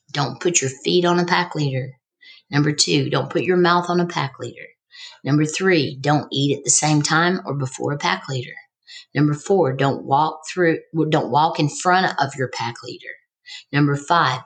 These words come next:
don't go through a door or any opening before your pack leader. Now, you may be thinking,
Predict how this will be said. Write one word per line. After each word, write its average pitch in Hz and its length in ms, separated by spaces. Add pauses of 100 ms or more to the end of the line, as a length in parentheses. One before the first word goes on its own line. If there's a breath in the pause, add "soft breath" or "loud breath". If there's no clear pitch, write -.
don't 143 260
go 131 160
through 139 260
a 127 40
door 143 580
or 117 240
any 151 380
opening 135 520
before 127 360
your 123 100
pack 117 340
leader. - 240 (1300 loud breath)
Now, 127 360 (520)
you 160 200
may 175 180
be 139 140
thinking, 151 720